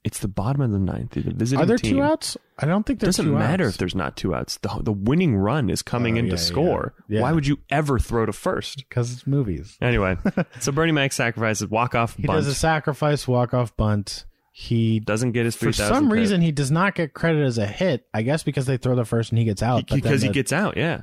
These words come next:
Speaker 2: But then the run scores, and it, it's the bottom of the ninth. So
Speaker 1: Right. So,
Speaker 2: they
Speaker 1: yeah, there
Speaker 2: win.
Speaker 1: must have not been two outs. Must have been one out.
Speaker 2: Yeah. So they win, and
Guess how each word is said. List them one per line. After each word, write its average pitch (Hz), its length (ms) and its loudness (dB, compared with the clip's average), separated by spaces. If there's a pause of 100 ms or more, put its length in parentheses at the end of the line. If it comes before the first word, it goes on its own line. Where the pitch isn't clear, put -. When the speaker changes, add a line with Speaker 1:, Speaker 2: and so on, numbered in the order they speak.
Speaker 2:
But 127 100 -2
then 123 140 2
the 110 100 2
run 131 180 2
scores, 107 460 0
and 95 140 2
it, 90 120 0 (200)
it's 95 140 0
the 92 100 -2
bottom 95 260 2
of 87 60 2
the 90 60 2
ninth. 101 320 0
So 107 120 -2
Speaker 1:
Right. 87 180 -2 (400)
So, 117 120 -2
Speaker 2:
they 117 60 2
Speaker 1:
yeah, 110 100 2
there 113 100 2
Speaker 2:
win. 110 40 2
Speaker 1:
must 98 160 0
have 95 60 -2
not 104 200 -2
been 82 100 -4
two - 180 -6
outs. - 220 -8
Must - 140 -4
have - 80 -4
been - 80 -6
one - 100 -4
out. - 260 -10 (140)
Speaker 2:
Yeah. 98 380 0 (200)
So 127 300 0
they 139 220 2
win, 113 720 2 (380)
and 110 600 0